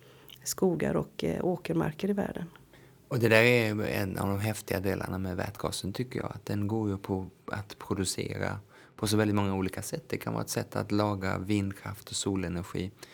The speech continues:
Speaker 2: Kan också vara ett sätt att använda, eh, smart producerade biobränslen från avfall och omvandla dem. Och då kan man ju ha en applikation, om det nu är en bil eller om det är en stationär generator,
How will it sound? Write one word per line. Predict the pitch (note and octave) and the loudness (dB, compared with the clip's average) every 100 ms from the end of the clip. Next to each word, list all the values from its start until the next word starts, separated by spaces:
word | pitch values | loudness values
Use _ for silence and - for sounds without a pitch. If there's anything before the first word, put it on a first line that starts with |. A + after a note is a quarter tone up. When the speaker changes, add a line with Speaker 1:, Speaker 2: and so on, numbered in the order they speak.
| - - - | -20 -20 -12
Speaker 2:
Kan | - G#2+ | -4 0
också | A2 - - | 0 -2 0
vara | G#2 | 0
ett | G#2+ | 0
sätt | - G#2 - | -2 -4 -4
att | - | -2
använda, | G2+ F#2+ F#2+ G2 G2 G#2 G#2+ | -2 0 -2 -2 -2 -4 -8
eh, | - - G2+ G2+ - - | -8 -8 -8 -12 -14 -10
smart | - - G2+ F#2+ - - | -8 -4 -4 -4 -6 -2
producerade | F#2 F2+ F#2+ F2+ F2+ | -2 -2 -4 -2 -2
biobränslen | F#2 F#2+ F2+ F2 F2+ - F2 | 0 0 0 -2 -4 -4 -6
från | - F2+ | -4 -2
avfall | F#2 F2+ - G2+ G2 G2 | -2 -2 -4 -4 -4 -4
och | G2 F#2 | -4 -4
omvandla | G2 G2 F#2+ F#2+ | -2 -2 0 0
dem. | F#2+ G2+ - - - | 0 -4 -12 -20 -18
Och | - - G#2+ | -20 -4 0
då | G#2+ G#2 | 2 2
kan | A2+ | 0
man | A2+ | 0
ju | A#2+ | 0
ha | B2+ A#2+ A#2+ - - - _ - | 0 -2 -4 -12 -20 -20 _ -2
en | A#2+ G#2+ | 0 2
applikation, | G#2 - A2 - A2 A#2 G#2 G2+ G#2 A2 | -2 -4 -6 -4 -2 0 0 -2 -4 -6
om | - G2+ | -4 -2
det | G2+ | 0
nu | G#2 G2+ | 2 2
är | |
en | G#2 G2+ | 2 4
bil | G#2+ G2+ G2 | 4 4 2
eller | G2 G2 | 2 0
om | G2+ G2+ | 0 0
det | |
är | G#2 G2+ G#2+ G#2+ | 0 0 -2 -2
en | G2+ | -4
stationär | G2+ G#2+ G#2 G#2+ G#2 G2 | -2 -2 0 0 2 2
generator, | G2 G2+ G2 G#2 G#2+ G#2 G2+ | 0 0 2 2 0 -2 -4